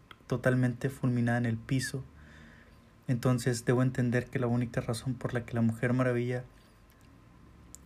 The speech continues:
tuvo que estar en la película para el que el final llegara a desen-, a un desenlace así, era para que peleara contra Cheetah. Eso es todo, esa es mi pregunta. El final fue decepcionante así,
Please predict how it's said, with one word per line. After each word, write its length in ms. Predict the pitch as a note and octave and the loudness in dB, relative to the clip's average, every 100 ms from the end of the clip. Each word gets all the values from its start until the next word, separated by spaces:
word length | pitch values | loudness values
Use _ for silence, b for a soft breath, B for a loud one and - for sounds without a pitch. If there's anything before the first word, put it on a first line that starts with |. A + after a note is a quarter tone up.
| - C#3+ | -12 -2
tuvo 260 | C3+ B2 C3+ | 2 4 4
que 80 | B2 | 0
estar 340 | - B2 A#2 | -2 0 2
en 140 | C3 C3 | 2 2
la 140 | B2 | 0
película 480 | A#2+ A#2 - B2+ A#2+ | -2 -2 0 -2 -2
para 200 | B2 A#2 | -2 -2
el 100 | A2 | -4
que 100 | A#2+ | -6
el 80 | A2+ | -2
final 340 | A#2+ A#2 A#2 | 2 2 4
llegara 480 | B2+ A#2+ A#2+ B2 - | 2 2 2 2 0
a 120 | B2 | 0
desen-, 340 | B2 - C3+ B2+ | 0 0 0 0
a 60 | |
un 180 | A#2+ B2 | 0 2
desenlace 540 | B2 - A#2+ A2+ A2+ A#2+ | 0 0 0 0 0 -4
así, 280 | - B2+ - B B B B B B - | -4 -10 -12 B B B B B B -4
era 640 | A#2+ A#2+ A#2+ A#2 A2+ B2+ D3 - - - - - - - - - | 0 4 4 4 2 0 -6 -14 -20 -20 -20 -20 -20 -20 -20 -4
para 220 | B2+ A#2+ | 0 0
que 100 | A#2 | 0
peleara 320 | - A#2 A2+ B2+ | -2 2 2 2
contra 300 | C3 - A2+ | 0 -2 -6
Cheetah. 400 | - C#3 A3+ A3+ - B B B B B B - | -4 0 -2 -2 -10 B B B B B B -2
Eso 220 | B2 D3 | 0 0
es 140 | C#3 | -2
todo, 380 | - D3 F#3 F#3 | 2 4 4 0
esa 240 | D3+ - C#3 | -2 -2 2
es 60 | |
mi 100 | C3+ | 2
pregunta. 480 | C3+ - B2 C3+ C3 | 2 -2 0 0 0
El 80 | A#2 | -2
final 340 | A#2+ A#2+ B2 | 0 0 0
fue 180 | B2 C#3 | -2 0
decepcionante 760 | C3 - - - A#2+ A#2+ A#2 A2+ | 0 0 -6 -4 0 -2 -2 -6
así, 320 | - C#3+ | -2 -2